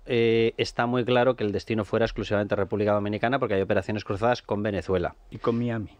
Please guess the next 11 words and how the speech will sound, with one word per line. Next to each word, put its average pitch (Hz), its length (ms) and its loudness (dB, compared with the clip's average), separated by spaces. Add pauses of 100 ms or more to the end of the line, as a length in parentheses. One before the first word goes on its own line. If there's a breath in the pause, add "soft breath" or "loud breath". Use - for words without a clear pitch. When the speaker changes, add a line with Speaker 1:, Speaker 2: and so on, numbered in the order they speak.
(240 soft breath)
Speaker 1:
Sí, 110 260 0
efectiva-, 113 380 0
y - 60 -6
con 113 140 -2
México. 95 360 -6 (400)
Y 117 80 -4
con 101 140 0
México 123 260 0
también. 104 240 0 (240 loud breath)
Pero, 120 260 2 (140)
pero 123 340 0